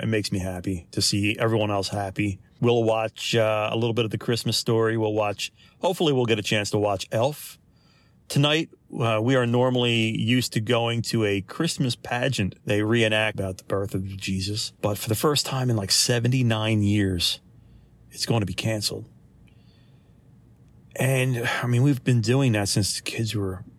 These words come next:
infants. So that's gonna be very strange not to go to that, but what they did was they made it available when it was videotaped in twenty seventeen. So we're probably gonna sit down and watch that as a family. And I'm just gonna give thanks for it all.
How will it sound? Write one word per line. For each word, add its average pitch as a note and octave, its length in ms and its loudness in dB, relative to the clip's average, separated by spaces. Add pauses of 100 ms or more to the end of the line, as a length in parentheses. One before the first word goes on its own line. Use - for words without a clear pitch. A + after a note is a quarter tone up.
(320)
infants. - 500 -2 (400)
So - 220 2
that's D#3+ 120 0
gonna E3 120 2
be D3 80 6
very C3 260 4
strange C#3+ 720 0 (140)
not A#2+ 220 0
to - 60 -2
go B2+ 180 4
to A#2+ 100 4
that, A2+ 260 2
but A#2 180 0
what A#2 220 0 (100)
they A#2 200 2
did A2+ 300 0
was G#2+ 280 0
they G#2+ 120 0
made G#2 200 0
it G2+ 140 0
available G2 720 -2
when G#2+ 180 0
it G#2+ 80 -2
was G2 140 -4
videotaped G2+ 480 2
in G#2 60 2
twenty A2 260 0
seventeen. F#2 640 -2
So F#2 360 -2
we're D3+ 300 4
probably C#3+ 280 0
gonna A#2+ 120 0
sit G#2+ 160 -2
down A2 160 0
and G#2 140 -2
watch G#2 240 0
that G#2 180 2
as G2 140 -2
a - 20 0
family. G2 500 -2 (840)
And E3 320 2 (120)
I'm C#3+ 160 2
just F3 140 2
gonna E3+ 120 4
give D3+ 120 4
thanks C3+ 260 0
for - 120 0
it A2 60 2
all. G#2+ 280 -2